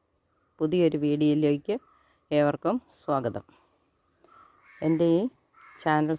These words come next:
സബ്സ്ക്രൈബ് ചെയ്യാത്തവർ സബ്സ്ക്രൈബ് ചെയ്യണമേ എന്ന് ഓർമ്മിപ്പിക്കുന്നു.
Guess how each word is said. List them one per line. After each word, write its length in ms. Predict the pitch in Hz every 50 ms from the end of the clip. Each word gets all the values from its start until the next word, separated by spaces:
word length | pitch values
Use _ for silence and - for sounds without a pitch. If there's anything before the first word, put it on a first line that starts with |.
| - -
സബ്സ്ക്രൈബ് 640 | 160 156 - - - - 160 151 151 147 156 147 - -
ചെയ്യാത്തവർ 580 | 147 143 139 147 147 - - - 147 156 170 - _ _ _ _ _ _ _ - - - - -
സബ്സ്ക്രൈബ് 560 | - 143 - - - 147 156 151 147 151 143 -
ചെയ്യണമേ 400 | 147 135 139 135 135 135 135 135 131 127
എന്ന് 160 | 131 139 170 240 _ _ _ _ _ _ _ _ _ _ _ _ _ _ _ _ _ _ - 151
ഓർമ്മിപ്പിക്കുന്നു. 680 | 147 143 139 127 127 - - 127 - - 104 117 117